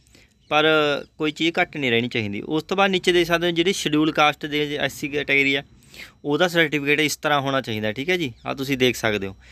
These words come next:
ਇਹ ਸਾਰੇ ਇਹਨਾਂ ਨੇ ਦਿੱਤੇ ਹੋਏ ਨੇ ਵੀ ਇਸ ਤਰ੍ਹਾਂ। ਬੈਕਵਰਡ ਦਾ ਕਿਸ ਤਰ੍ਹਾਂ ਹੋਣਾ ਚਾਹੀਦਾ, ਆਹ ਤੁਸੀਂ ਦੇਖ ਸਕਦੇ ਹੋ ਵੀ ਤਹਿਸੀਲਦਾਰ ਦੁਆਰਾ, ਮੇਨ ਗੱਲ ਇਹ, ਤਹਿਸੀਲਦਾਰ ਦੁਆਰਾ ਸਾਈਨ ਹੋ ਕੇ, ਮੋਹਰ ਲੱਗ ਕੇ ਬਣਿਆ ਹੋਣਾ ਚਾਹੀਦਾ। ਉਸ ਤੋਂ ਬਾਅਦ ਤੁਸੀਂ ਦੇਖ ਸਕਦੇ ਹੋ regarding backward class status,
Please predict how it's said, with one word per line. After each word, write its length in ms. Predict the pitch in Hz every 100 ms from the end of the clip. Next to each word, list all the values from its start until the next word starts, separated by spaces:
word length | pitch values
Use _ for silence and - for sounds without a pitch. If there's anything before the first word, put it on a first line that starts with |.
| - _
ਇਹ 80 | 147
ਸਾਰੇ 280 | 156 160 180
ਇਹਨਾਂ 140 | 175
ਨੇ 100 | 190
ਦਿੱਤੇ 240 | 160 -
ਹੋਏ 120 | 175 160
ਨੇ 120 | 147
ਵੀ 120 | 151
ਇਸ 100 | 135
ਤਰ੍ਹਾਂ। 220 | - 120
ਬੈਕਵਰਡ 420 | 123 147 147 156
ਦਾ 100 | 165
ਕਿਸ 140 | 165 156
ਤਰ੍ਹਾਂ 180 | 156 151
ਹੋਣਾ 140 | 151
ਚਾਹੀਦਾ, 280 | 147 147 147
ਆਹ 80 | 147
ਤੁਸੀਂ 260 | 143 131
ਦੇਖ 180 | 123 110
ਸਕਦੇ 280 | - 101 90
ਹੋ 80 | 90 _ _ _ _ _ - - -
ਵੀ 80 | 135
ਤਹਿਸੀਲਦਾਰ 640 | 135 131 143 139 143 143
ਦੁਆਰਾ, 320 | 135 143 165 214 _ _ _ _ _ _ _ _ _ - _
ਮੇਨ 260 | 127 127 131
ਗੱਲ 180 | 135 139
ਇਹ, 120 | 143 147
ਤਹਿਸੀਲਦਾਰ 560 | - 139 143 135 143 139
ਦੁਆਰਾ 400 | 135 139 139 147
ਸਾਈਨ 320 | - 131 131
ਹੋ 240 | 131 131 123
ਕੇ, 360 | 151 147 147 143 _ _ _ _
ਮੋਹਰ 240 | 131 131
ਲੱਗ 180 | 143 151 135
ਕੇ 120 | 147
ਬਣਿਆ 240 | 147 131 127
ਹੋਣਾ 180 | 127
ਚਾਹੀਦਾ। 380 | 120 113 104 98 - _ _ - - _
ਉਸ 180 | 139 143
ਤੋਂ 120 | 170
ਬਾਅਦ 120 | 160
ਤੁਸੀਂ 220 | 160 160 160
ਦੇਖ 180 | 156
ਸਕਦੇ 240 | 139 151 151
ਹੋ 60 |
regarding 380 | 151 143 139 143
backward 400 | 139 135 127 135
class 280 | 131 131 120
status, 580 | - - 120 113 117